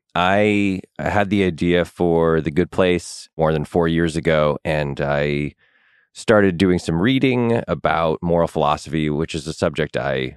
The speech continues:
was always interested in but had not a lot of knowledge about. And, uh, so I, I read some sort of overviews. I read Michael Sandel's book, Justice, which was a, a sort of famous compendium of the big ideas in moral philosophy.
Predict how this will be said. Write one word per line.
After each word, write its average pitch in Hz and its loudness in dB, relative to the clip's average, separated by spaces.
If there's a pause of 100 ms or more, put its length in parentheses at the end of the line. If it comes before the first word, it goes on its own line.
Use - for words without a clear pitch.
was 78 -8
always 87 -2
interested 82 -6
in 78 -2
but 73 -4
had 73 -4
not 76 -2
a 76 -2
lot 69 0
of 69 -6
knowledge 90 0
about. 117 0 (140)
And, 82 0 (640)
uh, 82 2
so 92 0
I, 90 2
I - 2
read 101 2
some 107 2
sort 92 0
of 82 0
overviews. 90 2
I 76 2
read 78 0
Michael 78 -2
Sandel's 73 -2
book, 71 -4
Justice, 69 -4
which 69 -6
was 69 -6
a, 65 -2 (560)
a - -4
sort 80 0
of 71 -2
famous - -4
compendium 82 0
of 73 -2
the 76 0
big 71 -2
ideas 73 -2
in 73 -4
moral 73 -2
philosophy. 73 -2